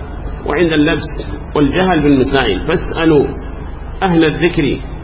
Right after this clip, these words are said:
إن كنتم لا تعلمون. <coughs> قال: "ذروني ما تركتكم فإنما هلك من كان قبلكم بكثرة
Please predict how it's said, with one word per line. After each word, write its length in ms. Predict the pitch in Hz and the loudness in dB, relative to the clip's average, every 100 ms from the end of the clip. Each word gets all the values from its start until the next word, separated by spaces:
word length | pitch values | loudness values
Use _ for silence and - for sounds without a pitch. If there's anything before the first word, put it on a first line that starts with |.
| - | 0
إن 240 | 160 143 | 2 4
كنتم 340 | 190 185 170 170 | 4 2 2 4
لا 200 | 165 170 - | 4 2 0
تعلمون. 520 | 135 156 151 170 123 | 2 2 4 4 4
<coughs> 120 | - - - - - - - - - - - - - - 160 - - - - - - - - - - - - - - - - - - - - - - - - - - - - - - - - - - 170 | 0 -6 -10 -10 -10 -12 -12 -12 -12 -10 -2 0 2 2 0 0 -8 -12 -14 -14 -16 -16 -16 -16 -16 -16 -16 -16 -16 -16 -16 -16 -16 -16 -18 -16 -16 -16 -16 -16 -16 -16 -16 -16 -16 -16 -16 -16 -10 0
قال: 360 | 190 226 233 | 2 2 2
"ذروني 340 | 240 262 262 254 | 2 2 2 2
ما 180 | 240 | 2
تركتكم 640 | 240 233 247 - 226 226 208 | 2 0 -2 0 2 4 4
فإنما 580 | 220 247 233 220 214 240 | 2 2 0 2 2 2
هلك 220 | 226 214 | 0 0
من 280 | 214 208 208 | 2 2 2
كان 180 | 233 | 0
قبلكم 580 | 220 202 220 214 202 202 | 2 0 0 0 0 2
بكثرة 460 | 196 214 233 208 | 2 0 0 0